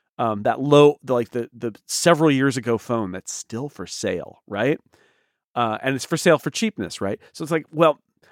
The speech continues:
let's do this. Let's pull that previous model that's got some premium, uh, uh, specs in it. Maybe it's stuff that's still more expensive than we would like. And let's, let's create a cheap version of it. And, and, you know, so that would be one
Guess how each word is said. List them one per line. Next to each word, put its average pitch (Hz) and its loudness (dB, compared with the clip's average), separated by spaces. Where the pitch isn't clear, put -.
let's 165 0
do 147 2
this. 113 -4
Let's 175 2
pull 165 0
that 135 2
previous 156 0
model 123 2
that's 110 -6
got 120 -2
some 113 -8
premium, 131 -2
uh, 98 -6
uh, 98 -12
specs - 0
in 135 2
it. 120 0
Maybe 123 0
it's 123 -6
stuff 127 -2
that's - -16
still 131 0
more 123 -2
expensive 113 -6
than 107 -4
we 104 -4
would 98 -6
like. 92 -8
And 135 -2
let's, 160 2
let's 156 0
create 156 0
a 127 0
cheap - -4
version 123 -2
of 101 -6
it. 101 -6
And, 127 -4
and, 127 -4
you - -10
know, 107 -10
so - -6
that 185 8
would 165 0
be 160 4
one 131 0